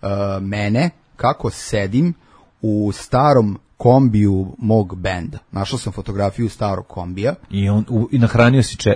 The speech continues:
Speaker 2: chat G P T.
Speaker 1: I to je onaj kombi Mercedes Ninja kornjača, Vo-, Fo-,
Speaker 2: Da, da,
Speaker 1: Volkswagen.
Speaker 2: to je hip-, hippie džana
Speaker 1: Hip-,
Speaker 2: kombi.
Speaker 1: hippie džana
Speaker 2: Hippie
Speaker 1: kombi.
Speaker 2: džana kombi Volkswagena.
Speaker 1: Stavio sam sebe u taj kombi, s-, da je chat G P T sve to lepo
Speaker 2: Mhm.
Speaker 1: sredio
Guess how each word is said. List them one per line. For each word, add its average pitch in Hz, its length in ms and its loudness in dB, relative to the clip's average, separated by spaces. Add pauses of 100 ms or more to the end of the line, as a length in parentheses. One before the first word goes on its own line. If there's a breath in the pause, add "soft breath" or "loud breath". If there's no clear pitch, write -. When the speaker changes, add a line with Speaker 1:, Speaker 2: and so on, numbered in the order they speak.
Speaker 2:
chat 101 220 2
G 92 220 0
P 90 140 -2
T. - 140 -6
Speaker 1:
I 87 100 -2
to 127 160 2
je 127 80 8
onaj 117 200 4
kombi 104 640 0
Mercedes 98 680 -2
Ninja 101 280 -2
kornjača, 95 600 -4
Vo-, 87 260 -6
Fo-, 98 200 -2
Speaker 2:
Da, 185 80 6
da, 208 280 6
Speaker 1:
Volkswagen. 110 520 2
Speaker 2:
to 190 220 6
je 117 200 4
hip-, - 280 -2
hippie 131 340 0
džana 120 340 8
Speaker 1:
Hip-, 123 80 6
Speaker 2:
kombi. 98 180 4
Speaker 1:
hippie 117 240 2
džana 113 280 4
Speaker 2:
Hippie 120 200 4
Speaker 1:
kombi. 101 120 4
Speaker 2:
džana 120 280 6
kombi 104 340 0
Volkswagena. 92 260 -2
Speaker 1:
Stavio 139 320 6
sam 87 100 -2
sebe 120 400 2
u 127 80 4
taj 110 280 0
kombi, 107 380 0
s-, - 180 -14
da 104 120 -6
je 101 100 0
chat 104 240 0
G 95 140 -4
P - 160 -6
T 98 260 -4
sve - 180 -8
to 104 160 -4
lepo 113 140 -2
Speaker 2:
Mhm. 110 100 -4
Speaker 1:
sredio 104 480 -2